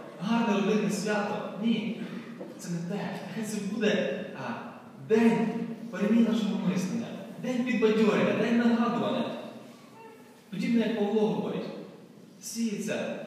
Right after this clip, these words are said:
вмирає, це тлінні речі, але щось зовсім інше, духовне появляється. Нехай духовний плід, він буде в нас. Він буде рясний в нас. Я так хочу, щоб кожен з нас,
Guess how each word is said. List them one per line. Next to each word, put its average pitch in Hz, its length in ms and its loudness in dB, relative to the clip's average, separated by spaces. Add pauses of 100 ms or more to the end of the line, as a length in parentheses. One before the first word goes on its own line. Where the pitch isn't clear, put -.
(160)
вмирає, 190 460 0
це 175 80 -4
тлінні 214 400 -2
речі, - 260 -2 (400)
але 175 180 -4
щось 180 160 0
зовсім 208 400 -2
інше, - 140 0 (200)
духовне 196 400 -2
появляється. 147 680 -4 (720)
Нехай 170 180 -8
духовний 240 440 -2
плід, - 400 -4 (840)
він 165 120 -4
буде 208 300 -4
в - 20 -6
нас. - 420 -10 (640)
Він 175 80 -6
буде 170 220 -4
рясний 208 440 -2
в - 80 0
нас. - 300 -4 (800)
Я 165 60 -14
так 208 100 -8 (100)
хочу, 226 140 -4
щоб - 380 -4
кожен 208 180 0
з - 100 -4
нас, 185 220 -2